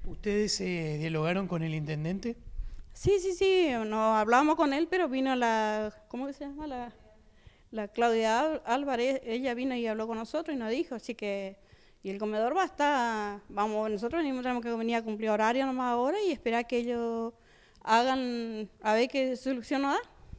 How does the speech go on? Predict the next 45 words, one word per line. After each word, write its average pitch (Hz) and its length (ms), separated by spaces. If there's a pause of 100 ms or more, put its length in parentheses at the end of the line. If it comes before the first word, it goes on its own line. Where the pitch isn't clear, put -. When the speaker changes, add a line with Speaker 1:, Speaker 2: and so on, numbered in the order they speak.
(480)
Speaker 1:
Para 165 220
volver 160 360
nuevamente 175 680
a 151 260
retomar 165 540
la 208 120
actividad, 170 580
¿no? 160 200 (340)
Más 180 120
que 185 80
nada 196 220
por 175 120
los 160 140
chicos. 156 580
Speaker 2:
Y 247 120
sí, 359 160
principalmente 330 580
por 302 80
los 240 160
chicos, 240 400
¿eh? 233 60 (500)
Porque 220 200
acá 247 160
hay 330 100
muchas 294 440
criaturas, 220 560
muchas 285 380
criaturas 240 380
que 262 80
necesitan 240 580
realmente 220 500
de 214 140
este 208 140
comedor. 202 420 (640)
Y, 208 400
eh, 190 280 (120)
y 190 160
para 208 240
que 233 220
esto 240 340
vengan 294 300
a - 20
hacer 359 240
son 302 200
los, 254 100